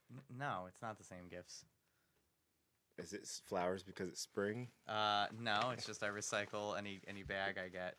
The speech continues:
Speaker 1: so.
Speaker 2: All right, live on the show. You're watching this as I'm watching it. Is it, okay,
Speaker 1: Ju-,
Speaker 2: good.
Speaker 1: <laughs> it's just, it's just one thing. I'm not
Speaker 2: Oh.
Speaker 1: as, uh, generous as you are.
Speaker 2: Tr-, <laughs>
Speaker 1: There you
Speaker 2: try
Speaker 1: go.
Speaker 2: something nude. I have a new teacup.
Speaker 1: From, uh, James Vance Studio.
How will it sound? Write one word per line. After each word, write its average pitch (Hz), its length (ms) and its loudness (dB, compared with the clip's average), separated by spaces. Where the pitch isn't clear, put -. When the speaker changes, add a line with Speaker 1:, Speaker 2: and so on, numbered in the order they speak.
Speaker 1:
so. 92 340 0
Speaker 2:
All 110 80 10
right, 127 280 12
live 120 360 12
on 131 180 8
the 123 60 4
show. 127 400 12
You're 113 200 10
watching 123 320 8
this 117 160 2
as 113 160 8
I'm 120 180 4
watching 95 360 4
it. 92 160 0
Is 90 140 -6
it, - 120 -10
okay, 87 260 -4
Speaker 1:
Ju-, 175 80 4
Speaker 2:
good. - 40 2
Speaker 1:
<laughs> - 40 2
it's 175 160 2
just, - 280 6
it's - 180 -6
just 127 160 -2
one 117 160 6
thing. 95 260 2
I'm 92 100 2
not 101 180 6
Speaker 2:
Oh. 104 40 0
Speaker 1:
as, 98 160 -6
uh, 95 260 0
generous 90 340 -2
as 90 60 -10
you 90 100 -2
are. 90 140 -4
Speaker 2:
Tr-, - 100 0
<laughs> 127 140 -2
Speaker 1:
There 110 100 2
you 143 80 12
Speaker 2:
try 165 240 12
Speaker 1:
go. 196 100 12
Speaker 2:
something 170 500 12
nude. 165 520 12
I 95 60 12
have 123 220 12
a 147 40 12
new 156 200 8
teacup. 160 600 8
Speaker 1:
From, 143 400 8
uh, 123 180 10
James 139 400 4
Vance 135 340 6
Studio. 117 760 6